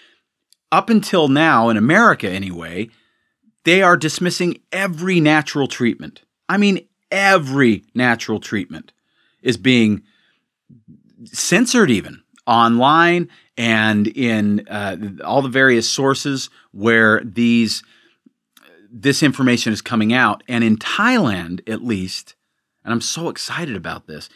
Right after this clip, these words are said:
in Thailand, at least, the state itself, the government of Thailand, is approving this research, funding this research, and then putting it as an available treatment in state-owned hospitals there.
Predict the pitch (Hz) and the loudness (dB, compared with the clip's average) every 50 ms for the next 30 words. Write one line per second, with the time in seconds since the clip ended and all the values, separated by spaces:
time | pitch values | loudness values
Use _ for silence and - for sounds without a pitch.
0 | _ _ - 117 117 - - 165 175 185 190 175 139 113 101 - 107 113 107 - | _ _ -10 -10 -8 -4 0 0 0 2 2 0 0 -2 -2 -2 -4 -4 -4 -6
1 | - _ _ _ _ _ _ _ _ _ _ - 110 113 123 113 - - - - | -10 _ _ _ _ _ _ _ _ _ _ -10 -6 -6 -4 -4 -4 -6 -8 -8
2 | - - 175 185 202 196 - - 147 120 - - - - - 185 190 180 127 95 | -6 -2 0 2 2 2 0 -2 -6 -6 -4 -6 -6 -2 0 2 4 4 2 0
3 | - - 117 107 - 160 175 185 202 190 151 110 90 - - - _ - 113 - | -2 -6 -8 -4 0 0 2 2 2 2 2 0 -2 -4 -10 -18 _ -16 -16 -10
4 | - - 139 131 117 107 98 92 90 85 82 - _ _ _ _ _ - - 127 | -4 0 0 2 2 0 -2 -4 -8 -12 -14 -16 _ _ _ _ _ -8 -6 -4
5 | 110 120 110 - - - - - 175 185 202 202 170 156 131 120 113 110 - _ | -2 -2 -4 -6 -8 -10 -4 -2 0 0 0 2 2 4 4 4 2 0 -4 _
6 | _ - 117 113 - - 110 110 110 101 - - 107 98 101 - - - - _ | _ -6 -6 -6 -4 -4 -2 -2 -2 -2 -2 -4 -4 -4 -4 -4 -6 -10 -16 _
7 | _ _ _ - 190 180 202 202 180 175 143 120 110 104 - - 110 104 98 - | _ _ _ -2 0 2 2 2 2 2 2 2 0 0 -2 -4 -4 -4 -4 -4
8 | - 101 104 104 - - _ _ _ - 143 147 151 156 156 147 139 - - 208 | -4 -4 -4 -6 -6 -10 _ _ _ -2 0 2 2 2 2 0 -2 -6 -4 -2
9 | 208 214 208 196 185 - - _ _ _ _ _ _ _ _ - 147 170 190 190 | 0 0 0 -2 -2 -4 -6 _ _ _ _ _ _ _ _ 0 2 2 2 4
10 | 175 170 147 127 117 117 165 180 208 214 214 180 180 170 175 - - - 214 220 | 2 2 2 0 2 2 4 4 6 6 4 2 0 -2 -4 -6 -8 -6 -4 -4
11 | 214 - 143 139 123 - - 156 160 165 151 - - - 185 185 202 196 - _ | -4 -4 -4 -4 -4 -2 -2 -2 -2 -2 -4 -6 -4 -2 0 0 0 -2 -4 _
12 | - 139 151 160 180 180 160 - - - - 214 247 262 - - - - 143 120 | -4 -2 0 0 0 -2 -4 -8 -12 -12 -10 -8 -6 -6 -8 -8 -4 -2 -2 -2
13 | 110 95 90 92 92 95 82 76 71 78 - | -2 -4 -6 -10 -10 -10 -10 -10 -12 -16 -20